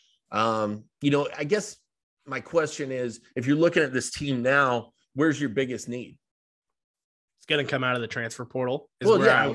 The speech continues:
Speaker 2: is, is what I would watch.
Speaker 1: Of course, of course. But I, but I mean, where, positionally, where else do you think they need to add?
Speaker 2: I think that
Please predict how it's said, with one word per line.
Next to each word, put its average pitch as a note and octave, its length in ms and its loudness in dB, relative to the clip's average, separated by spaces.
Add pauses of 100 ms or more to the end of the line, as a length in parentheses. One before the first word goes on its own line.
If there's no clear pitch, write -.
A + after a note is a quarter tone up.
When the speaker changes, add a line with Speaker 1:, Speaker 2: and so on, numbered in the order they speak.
(140)
Speaker 2:
is, D3 160 0
is D#3 200 0
what D#3 160 4
I E3+ 140 4
would C#3+ 180 0
watch. B2 600 -10
Speaker 1:
Of G#3 160 -2
course, - 360 0
of C#3+ 100 -8
course. A#2 220 4
But D#3+ 140 4
I, D#3 160 6
but D#3 180 6
I D#3+ 40 6
mean, D#3+ 200 0
where, F#3 140 4
positionally, C3 920 -6
where D3 240 6
else C3 200 2
do B2+ 100 -6
you A2 60 -2
think A2+ 220 -6
they G2 80 -2
need F2 160 -10
to D#2+ 80 -14
add? - 840 -20 (580)
Speaker 2:
I F#3 120 2
think A3+ 380 6
that F3+ 440 6